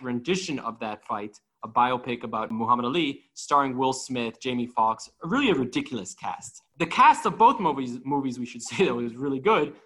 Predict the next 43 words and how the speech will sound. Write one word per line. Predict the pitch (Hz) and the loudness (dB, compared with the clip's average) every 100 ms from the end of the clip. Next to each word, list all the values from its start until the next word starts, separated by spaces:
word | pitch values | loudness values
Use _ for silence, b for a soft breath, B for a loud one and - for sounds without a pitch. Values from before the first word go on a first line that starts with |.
| _ | _
because | 139 139 | -6 -4
When | 139 165 | 0 2
We | 175 | 2
Were | 160 143 | 0 -2
Kings | 147 185 160 151 139 - - - | 0 0 0 -2 -6 -14 -18 -4
has | - 131 127 127 120 - _ _ | 4 6 4 0 -8 -16 _ _
the | 135 | -10
dictator | 135 165 165 147 139 | -6 -4 -2 -2 -2
of | 131 | -4
the | |
Congo. | - 131 131 131 127 | 0 0 2 0 0
It | 120 | 0
has | 120 120 | -2 -4
all | - 143 | -2 0
the | 151 | 0
musicians | 147 127 135 - 123 | -4 -6 -8 -8 -8
that | 120 113 | -8 -10
played | - 131 123 | -6 -6 -4
in | 120 | -6
the | 110 - | -8 -8
benefit | 120 123 120 | -8 -10 -8
concert. | 120 117 - 117 110 - | -6 -6 -6 -8 -8 -6
Don | - 131 139 | 2 2 2
King | 139 131 | -2 -6
is | 123 | -2
all | 117 120 | -2 -2
over | 117 113 | -4 -6
the | 110 | -10
screen. | - - 117 113 113 - | -12 -10 -8 -8 -10 0
Everyone | 175 180 180 160 | 2 4 4 4
and | 143 | 2
anyone | 139 143 127 107 104 | 0 0 -2 -4 -8
who | 117 | -8
was | 113 107 - | -8 -8 -8
there | 123 120 107 | -6 -4 -6
is | 104 104 | -12 -12
in | 110 | -12
the | |
documentary. | 104 98 107 107 107 _ | -10 -12 -12 -16 -16 _
So | - 127 | -20 -10
two | - 214 | -6 0
great | 202 180 | 0 0
casts, | 151 139 - - | 4 4 2 -4